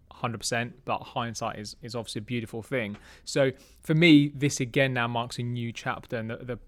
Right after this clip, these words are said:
the point of us sitting down together and, and getting these thoughts recorded is, is, is so much for, for my benefit and for our benefit,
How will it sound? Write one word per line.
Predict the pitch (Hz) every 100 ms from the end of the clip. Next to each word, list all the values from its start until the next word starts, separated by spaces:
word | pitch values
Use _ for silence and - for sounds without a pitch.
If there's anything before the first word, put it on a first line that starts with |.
| -
the | 127
point | 120 - 151 135
of | 123
us | 113
sitting | - 135 120
down | 123 120 110
together | 110 113 110
and, | 113 -
and | 117 113
getting | 131 117 113
these | 113 -
thoughts | - 113 - - - _ _ -
recorded | 120 113 - 135 117 98 120 - - - - _ _ _
is, | 139 123 113 104 - - _ _ _ _ _ _ _ _ _ _ _ -
is, | 107 107
is | 123 -
so | - 156
much | 127 120 -
for, | - - - 135
for | - 139
my | 135 123 120
benefit | 113 110 - 110
and | 104
for | 123
our | 117 110
benefit, | 107 101 113 95